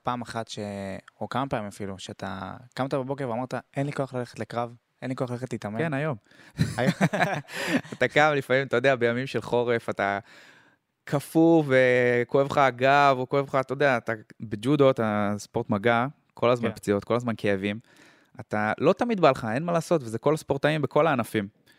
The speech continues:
Speaker 2: ובאמת, אה, כמו שאמרתי קודם, אתה, המטרה מקדשת את האמצעים. אתה, אתה יודע שזה מה שצריך לעשות בשביל להצליח.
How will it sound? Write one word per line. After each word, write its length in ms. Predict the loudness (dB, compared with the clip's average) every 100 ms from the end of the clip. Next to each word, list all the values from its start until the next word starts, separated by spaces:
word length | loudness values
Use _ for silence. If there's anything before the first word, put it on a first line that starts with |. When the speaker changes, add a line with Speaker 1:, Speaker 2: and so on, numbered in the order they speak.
| _ _
Speaker 2:
ובאמת, 520 | -8 -4 -2 -2 0
אה, 100 | 0
כמו 160 | 0 -2
שאמרתי 320 | -2 0 -2
קודם, 340 | 0 0 2 -2
אתה, 420 | -2 -2 -2 -4
המטרה 600 | -4 -4 -4 0 2 2
מקדשת 460 | 0 0 -2 -2 -6
את 120 | -4
האמצעים. 800 | -4 -4 -6 -8 -8 -2 0 0 -6 _
אתה, 380 | -10 -6 -4 -6 -6
אתה 140 | -2
יודע 240 | 2 2 2
שזה 220 | -2 -2
מה 80 | -4
שצריך 320 | -2 -2 0
לעשות 300 | 0 -2 -6
בשביל 200 | -4 -2
להצליח. 520 | -2 0 -2 -2 -6